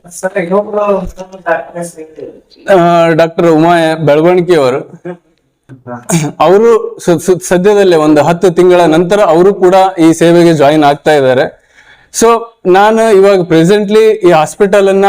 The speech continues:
Speaker 2: ಆರ್ಥೋ ವಿಭಾಗ ಅಂತಾನೆ ಸ್ಟಾರ್ಟ್ ಮಾಡ್ತಾ ಇರೋದು ಪ್ರೆಸೆಂಟ್ಲಿ. But ಇದಕ್ಕೆ ಎಲ್ಲರನ್ನು, ಅಂದ್ರೆ,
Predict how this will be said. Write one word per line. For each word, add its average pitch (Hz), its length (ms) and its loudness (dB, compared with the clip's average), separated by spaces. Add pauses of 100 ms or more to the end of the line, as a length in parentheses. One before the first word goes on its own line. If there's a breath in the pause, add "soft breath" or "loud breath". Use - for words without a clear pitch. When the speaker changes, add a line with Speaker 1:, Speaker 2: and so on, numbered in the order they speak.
(140)
Speaker 2:
ಆರ್ಥೋ 214 720 0
ವಿಭಾಗ 196 340 2
ಅಂತಾನೆ 196 840 0
ಸ್ಟಾರ್ಟ್ 165 360 -4
ಮಾಡ್ತಾ 151 320 -2
ಇರೋದು 131 260 -2
ಪ್ರೆಸೆಂಟ್ಲಿ. 143 760 -2 (140)
But 208 240 -2
ಇದಕ್ಕೆ 254 800 0
ಎಲ್ಲರನ್ನು, 226 880 0
ಅಂದ್ರೆ, 214 540 -2